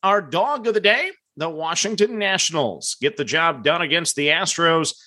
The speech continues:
It was a slugfest. We score thirteen runs in the game, and we cash a hundred forty-five dollar ticket.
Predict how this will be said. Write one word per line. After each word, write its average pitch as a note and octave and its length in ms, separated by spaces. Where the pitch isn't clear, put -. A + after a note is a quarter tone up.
It A#2+ 160
was F3+ 240
a F#3+ 40
slugfest. F#3+ 880
We C#3 120
score D3+ 280
thirteen E3+ 540
runs D#3+ 300
in D3+ 80
the C3 80
game, A#3+ 360
and C3+ 120
we C3 80
cash D#3+ 420
a B2+ 280
hundred A#2 460
forty-five A2+ 520
dollar B2 300
ticket. D3+ 400